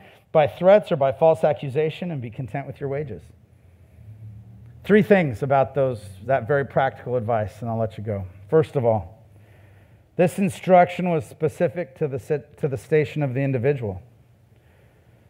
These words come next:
To everybody, he says, "Whoever has two tunics is to share with him who has none." By the way, I, I did, I didn't count every shirt, but I've got more than thirty-five shirts.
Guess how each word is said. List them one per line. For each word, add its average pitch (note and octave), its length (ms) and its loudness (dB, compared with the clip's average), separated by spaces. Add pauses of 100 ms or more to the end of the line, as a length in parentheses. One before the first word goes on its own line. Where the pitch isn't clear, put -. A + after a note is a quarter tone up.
(1600)
To E3+ 200 2
everybody, D#3 600 4
he B2+ 140 -8
says, C3+ 500 0 (960)
"Whoever D#3 320 4
has D3+ 200 2
two E3+ 220 -4
tunics D#3+ 460 -4
is B2+ 140 -8
to - 100 -14
share D3+ 280 0
with C#3+ 180 -4
him D3+ 180 -4
who D3+ 100 -2
has D3 240 0
none." D#3+ 280 -2 (340)
By G3+ 160 8
the A3+ 100 8
way, A3 220 6
I, E3+ 300 4
I E3+ 40 2
did, G#3 360 6
I F3 140 2
didn't G#3 280 2
count G3+ 340 -2
every F#3+ 300 2
shirt, A#3 360 6
but F3+ 100 2
I've F3 160 4
got G#3 200 6
more G3 180 2
than F3+ 160 -2
thirty-five F3+ 680 0
shirts. E3+ 360 -6